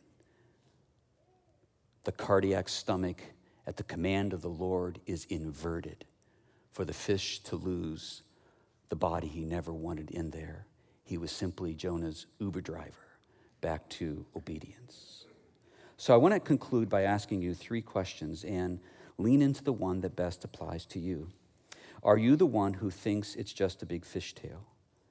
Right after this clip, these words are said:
I've given you your options, and you have to choose. And not choosing is choosing. I've given you options. And it is okay,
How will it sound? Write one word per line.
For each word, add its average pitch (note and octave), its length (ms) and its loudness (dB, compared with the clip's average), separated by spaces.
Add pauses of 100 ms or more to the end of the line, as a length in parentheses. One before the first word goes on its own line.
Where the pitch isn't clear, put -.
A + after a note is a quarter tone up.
(1160)
I've G2+ 160 0
given G#2+ 260 4
you B2 80 6
your C#3+ 220 6
options, F#2+ 640 -2 (380)
and G2+ 480 0 (120)
you G#2+ 200 -2
have F2+ 180 -2
to F2+ 80 -8
choose. D#2+ 500 -6
And G2+ 140 0
not A#2+ 180 4
choosing F#2+ 360 -2
is E2+ 100 -4
choosing. - 420 -6 (1500)
I've F#2 120 -2
given G2 160 2
you G#2 80 2
options. - 340 -6
And G2 360 0
it G#2 160 6
is C#3 280 4 (140)
okay, A#2 580 4